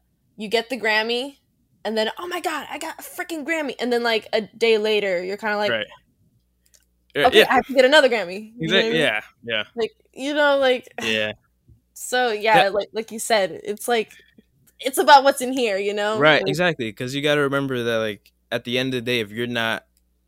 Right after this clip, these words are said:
Speaker 2: the drive, then it's not gonna go anywhere. Like you said, like, a Grammy, then you're like, "Yeah."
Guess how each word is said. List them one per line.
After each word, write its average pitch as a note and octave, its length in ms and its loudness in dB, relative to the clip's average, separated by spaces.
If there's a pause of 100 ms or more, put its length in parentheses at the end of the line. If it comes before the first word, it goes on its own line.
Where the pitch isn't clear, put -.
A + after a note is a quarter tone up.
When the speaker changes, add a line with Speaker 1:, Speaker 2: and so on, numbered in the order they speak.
(580)
Speaker 2:
the A#2+ 100 -6
drive, G#2 640 -2
then G2+ 520 -10 (320)
it's G#2 200 -10
not G#2+ 180 -6
gonna G2 160 -12
go G#2 220 -6
anywhere. G#2 320 -8
Like G#2+ 180 -18
you - 60 -20
said, G#2+ 180 -10
like, - 160 -16
a - 40 -20
Grammy, A2+ 400 -4
then G#2 80 -6
you're G#2 100 -10
like, F3 80 -12
"Yeah." C4 180 -12